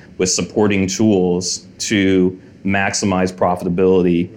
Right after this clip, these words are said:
in e-commerce. Because as, you know, anybody who's ever tried to set up a Shopify store, an Etsy store, how many people every single year all over the world,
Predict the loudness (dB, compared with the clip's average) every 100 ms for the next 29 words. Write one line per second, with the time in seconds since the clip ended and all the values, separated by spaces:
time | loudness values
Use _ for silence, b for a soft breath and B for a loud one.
0 | -8 -2 0 0 0 -2 0 -2 -6 -8
1 | -6 -2 0 0 -2 B B B B -6
2 | -2 0 0 0 -2 -2 0 2 0 0
3 | 2 4 4 2 2 2 2 2 2 2
4 | 2 2 0 -2 -4 0 2 2 0 -4
5 | 0 0 0 -2 0 0 -2 -2 2 4
6 | 4 2 0 B B B B -2 0 0
7 | 0 0 0 0 0 2 4 4 2 0
8 | B B B B -2 2 4 4 4 2
9 | 0 0 0 0 2 2 2 2 0 0
10 | 0 2 2 2 2 2 2 0 -2 0
11 | 2 2 2 -2